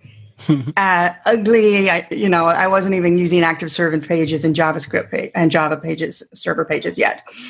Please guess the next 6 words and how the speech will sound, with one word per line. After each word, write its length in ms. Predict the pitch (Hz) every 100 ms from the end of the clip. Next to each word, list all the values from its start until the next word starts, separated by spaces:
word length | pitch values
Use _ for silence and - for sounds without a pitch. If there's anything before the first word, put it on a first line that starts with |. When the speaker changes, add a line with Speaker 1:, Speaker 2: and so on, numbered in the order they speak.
| - -
Speaker 2:
So 520 | - 208 190 180 - _ _ _ _ _ -
what 280 | 208 208
you 200 | 220 190 - -
provide 460 | 190 190 185 170
now 680 | 185 233 233 165 160 160 160 - - _ -
is 340 | 190 185 175